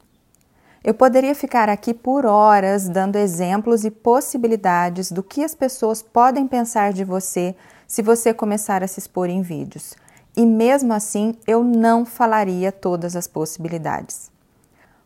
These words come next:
Mas perceba que em todos os casos que citei, o que a pessoa pensou não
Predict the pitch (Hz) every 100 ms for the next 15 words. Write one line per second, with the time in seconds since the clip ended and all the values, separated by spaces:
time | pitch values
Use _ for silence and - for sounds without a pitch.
0 | - 233 247 - 294 311 - - 214 220
1 | 175 160 - - 247 247 247 - 269 359
2 | 247 220 190 - - 214 202 190 180 -
3 | 202 - 175 - 214 202 180 - - 233
4 | - 302 349 302 269 - - 233 277 269
5 | 269 214 214 - - 226 214 180 - _
6 | - _ 226 247 302 440